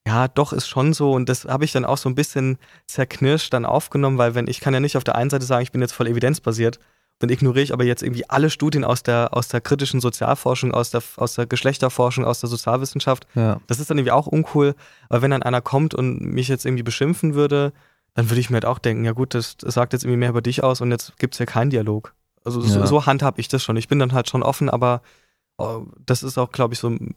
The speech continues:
Speaker 1: bringt der Beruf mit sich. Also wenn ich da jetzt kategorisch sagen würde, nee, dann
Speaker 2: Ja,
Speaker 1: würde
Speaker 2: ja.
Speaker 1: ich mir die Beziehung zu den Patientinnen auch kaputt machen.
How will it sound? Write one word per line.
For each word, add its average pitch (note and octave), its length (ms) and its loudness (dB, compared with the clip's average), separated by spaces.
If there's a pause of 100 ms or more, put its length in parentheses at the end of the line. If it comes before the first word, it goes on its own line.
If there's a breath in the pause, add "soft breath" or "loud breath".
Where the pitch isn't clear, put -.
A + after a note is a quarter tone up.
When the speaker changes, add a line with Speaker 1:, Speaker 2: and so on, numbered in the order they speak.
Speaker 1:
bringt C3 180 2
der A#2+ 80 2
Beruf A#2 300 -2
mit A#2 120 0
sich. - 280 -6
Also A#2+ 160 2
wenn A#2+ 80 4
ich B2 100 0
da A#2+ 100 2
jetzt - 260 0 (280 soft breath)
kategorisch B2+ 440 2
sagen A#2+ 200 0
würde, A#2+ 140 2
nee, A#2 200 2 (640)
dann A#2 240 0 (960)
Speaker 2:
Ja, G#2 200 6
Speaker 1:
würde - 80 6
Speaker 2:
ja. G2 80 4
Speaker 1:
ich G#2+ 40 2
mir B2+ 60 2
die A#2 80 2
Beziehung A#2+ 400 -2
zu - 100 -6
den A#2 140 0
Patientinnen A#2 480 -2
auch A2+ 60 -6
kaputt A#2 260 -6
machen. A#2 300 -2